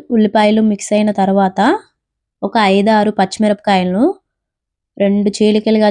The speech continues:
చేసుకొని పచ్చిమిరపకాయలను ఉల్లిపాయ ముక్కల్లోకి యాడ్ చేసుకోవాలి. ఇప్పుడు మొత్తాన్ని గరిటెతో కలుపుకోవాలండి. తర్వాత ఒక టేబుల్ స్పూన్ పసుపు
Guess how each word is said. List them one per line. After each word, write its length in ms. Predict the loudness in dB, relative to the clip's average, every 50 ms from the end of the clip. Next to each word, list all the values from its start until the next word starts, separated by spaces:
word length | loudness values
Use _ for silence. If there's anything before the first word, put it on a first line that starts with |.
| 0 0
చేసుకొని 580 | -2 -2 -2 -4 -4 -4 -4 -2 0 0 -2 -2 -4 -8 _ _ _ _ _ _ _ _ _ _ _ _ -2
పచ్చిమిరపకాయలను 840 | -2 -2 0 0 0 0 -2 -2 -2 0 0 2 2 2 2 2 0 -2 -4 _ _ _ _ _ _ _ _ _ _ _ _ _ _ _ _ _ -4
ఉల్లిపాయ 340 | 0 0 0 2 2 0 0
ముక్కల్లోకి 520 | 0 -4 -4 -4 -4 -2 -2 -2 -2 -2 -2
యాడ్ 160 | -2 -2 -2
చేసుకోవాలి. 640 | -4 -4 -4 -4 -4 -2 0 0 2 2 0 0 0 -2 -4 -8 -16 -20 -20 -20 -20 _ _ _ _ _ _ _ _ _ _ _ _ _ _ _ _ _ _ _ _ _ _ _ _ _ _ _ _ _ _ _ _ _ _ _ _ _ _ _ _ _ _ _ _ -6
ఇప్పుడు 240 | -4 -2 -2 0 0
మొత్తాన్ని 580 | 0 0 -2 -2 _ 0 0 2 0 0 0 0
గరిటెతో 380 | 0 0 0 0 -2 -2 -4 -2 -2
కలుపుకోవాలండి. 840 | -2 -2 -4 -4 _ -4 -2 -2 0 0 -2 -2 -4 -4 -2 -2 -2 -2 -4 -8 _ _ _ _ _ _ _ _ _ _ _ _ _ _ _ _ _ _ -4
తర్వాత 400 | -2 0 0 0 0 0 0 0 0 0
ఒక 140 | -2 -4 -2 -2
టేబుల్ 280 | 0 0 0 0 -2 -2
స్పూన్ 220 | -2 -2 -4 -2 -2
పసుపు 420 | -2 -4 -4 -6 -6 _ 0 0